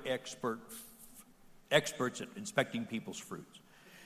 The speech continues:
And they would stand at the door and looking you over. And man, it was all about how you dressed and how you looked and, uh, all, all this stuff. They were, they were mean and nasty people. Let me tell you something.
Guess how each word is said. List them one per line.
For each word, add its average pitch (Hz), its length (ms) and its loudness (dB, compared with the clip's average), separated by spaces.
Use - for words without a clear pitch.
And 120 120 2
they 196 140 12
would 185 160 10
stand 185 320 10
at 147 100 2
the 147 60 2
door 156 260 6
and 143 100 4
looking 151 240 6
you 143 220 6
over. 120 260 8
And 104 120 -2
man, 147 180 2
it 139 60 2
was 123 100 2
all 156 140 10
about 147 240 8
how 151 100 10
you 151 140 4
dressed 147 300 4
and 123 100 -2
how 143 140 4
you 143 140 2
looked 143 340 2
and, 127 180 -2
uh, 120 80 -2
all, 175 140 4
all 185 200 8
this 151 160 2
stuff. - 240 0
They 214 100 12
were, 180 180 8
they 190 140 4
were 165 100 2
mean 151 460 0
and 104 120 -4
nasty 110 440 -2
people. 92 320 -8
Let - 80 -4
me 185 100 8
tell 190 140 4
you 175 40 4
something. 104 340 -4